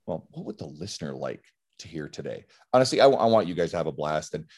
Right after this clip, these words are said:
m-, more than anything else, please, if you have questions, please reach out to me. I'd love to hear from you guys. Um, I want you guys to follow me on Instagram. I'm trying to do a lot of good stuff with that, with my writing. You can find all my other stuff there. But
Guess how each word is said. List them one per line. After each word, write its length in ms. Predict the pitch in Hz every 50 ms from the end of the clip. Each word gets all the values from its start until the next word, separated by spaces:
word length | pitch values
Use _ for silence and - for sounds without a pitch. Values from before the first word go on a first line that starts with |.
| _ _ _ -
m-, 140 | 95 110 104 -
more 420 | 139 139 139 135 139 143 151 147
than 120 | 135 127
anything 160 | 117 107 101 92
else, 400 | 90 92 90 - - - _ _ _ _ _
please, 260 | - 101 90 85 80
if 80 | 90 90
you 80 | 98
have 200 | 104 104 95 -
questions, 440 | - 90 85 82 - - 87 87 82
please 360 | - _ _ 101 101 92 85
reach 200 | 92 90 85 -
out 140 | 92 85 82
to 80 | - 80
me. 140 | 80 78
I'd 80 | 78 73
love 180 | 80 82 78 76
to 80 | 80
hear 140 | 80 78 76
from 200 | - - 76 76
you 60 | 71 71
guys. 400 | 76 76 76 73 71 - - - _ _ _ _ _ _ -
Um, 340 | - 82 78 76 73 73 69 -
I 60 | 80
want 180 | 80 85 92 87
you 80 | 85 82
guys 160 | 87 80 -
to 60 | -
follow 200 | 90 87 82 82 80
me 160 | 82 82 78
on 100 | 76 78
Instagram. 500 | 82 95 98 - 104 95 101 98 95 92
I'm 120 | 85 82
trying 160 | - 90 82 76
to 40 |
do 120 | 73 78 76
a 20 |
lot 220 | 73 73 73 73 73
of 60 | 64
good 120 | 76 73 -
stuff 240 | - 76 73 - _
with 140 | 76 - - -
that, 340 | 98 95 92 90 87 87 - - _ _ _ _ _ _
with 140 | 85 - 82
my 140 | 85 82
writing. 260 | 78 85 87 87 85 92
You 80 | 90
can 120 | - 80 80
find 220 | - 90 87 82
all 140 | 80 80 78
my 140 | 80 78 78
other 100 | 78 78
stuff 240 | - - 71 -
there. 180 | - 92 95 90
But 360 | 82 80 - 120 117 - -